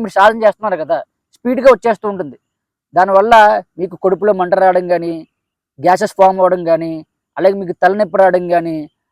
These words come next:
అలాగే మీకు విపరీతమైన ఆలోచనలు రావడం కానీ, ఎమోషనల్గా మీరు డిస్టర్బెన్స్కి గురవడం కానీ, ఇలా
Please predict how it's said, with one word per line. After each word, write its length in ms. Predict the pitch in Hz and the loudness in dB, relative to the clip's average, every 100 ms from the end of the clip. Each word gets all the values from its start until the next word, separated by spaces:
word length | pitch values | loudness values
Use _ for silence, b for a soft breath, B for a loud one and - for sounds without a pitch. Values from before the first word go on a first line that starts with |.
| _ _ _ 139 | _ _ _ 0
అలాగే 300 | 202 208 202 202 196 _ 165 | 2 4 4 2 0 _ -6
మీకు 160 | 170 170 | -2 -2
విపరీతమైన 500 | 160 214 214 220 220 156 | 0 0 0 -2 0 4
ఆలోచనలు 360 | 185 220 226 202 | 4 2 0 2
రావడం 200 | 190 180 170 | 2 0 -4
కానీ, 160 | 170 170 175 | -4 -4 -6
ఎమోషనల్గా 460 | 208 214 220 214 208 | -6 -8 -6 -6 -4
మీరు 120 | 190 165 | -6 -6
డిస్టర్బెన్స్కి 460 | - 208 214 202 170 | -8 -6 -6 -8 -6
గురవడం 320 | 185 185 175 170 | -2 -2 -4 -8
కానీ, 160 | 170 143 | -10 -4
ఇలా 140 | 190 | 0